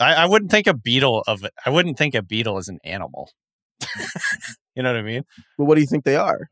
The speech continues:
Speaker 1: An insect, which I don't really consider an animal. I've, obviously, I don't know the scientific, like, designations or categories or whatever. I think of animals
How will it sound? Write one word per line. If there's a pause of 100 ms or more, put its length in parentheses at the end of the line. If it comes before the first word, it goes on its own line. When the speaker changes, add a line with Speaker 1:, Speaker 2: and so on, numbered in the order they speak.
(400)
Speaker 1:
An
insect,
which
I
don't
really
consider
an
animal.
I've,
obviously,
I
don't
know
the
scientific,
like, (1000)
designations
or
categories
or
whatever. (240)
I
think
of
animals